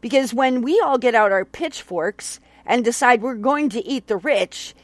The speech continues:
it'll be the moderates who will go to the,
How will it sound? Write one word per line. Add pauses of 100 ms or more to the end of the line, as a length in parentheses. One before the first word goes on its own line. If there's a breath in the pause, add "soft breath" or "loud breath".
(120)
it'll
be
the
moderates (160)
who
will
go
to (360 soft breath)
the,